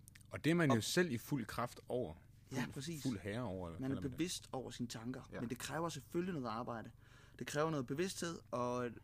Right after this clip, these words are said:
Speaker 2: meget af tiden, der er vi jo ikke særlig bevidste.
Speaker 1: Nej, to procent af vores tid i løbet af en dag. To procent.
Speaker 2: Hold da kæft.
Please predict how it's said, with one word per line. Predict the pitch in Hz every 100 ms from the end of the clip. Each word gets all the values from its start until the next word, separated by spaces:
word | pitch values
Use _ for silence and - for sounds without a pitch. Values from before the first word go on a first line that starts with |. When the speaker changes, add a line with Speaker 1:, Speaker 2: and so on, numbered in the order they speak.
| - - 135
Speaker 2:
meget | 135 160
af | 143
tiden, | - 175 131 120 - - - - -
der |
er | 127 127
vi |
jo | 139
ikke | 123 139 139 -
særlig | - - 123 135
bevidste. | 123 110 120 - - - - - - -
Speaker 1:
Nej, | 110 85 - -
to | - 156
procent | 101 107 87
af | 82
vores | 87
tid | - 107 - - -
i | 107
løbet | 104 92
af |
en | 92
dag. | 95 - - - - - -
To | - 151
procent. | 104 120 - - - - - - - - - - - - -
Speaker 2:
Hold | 160
da | 151
kæft. | 131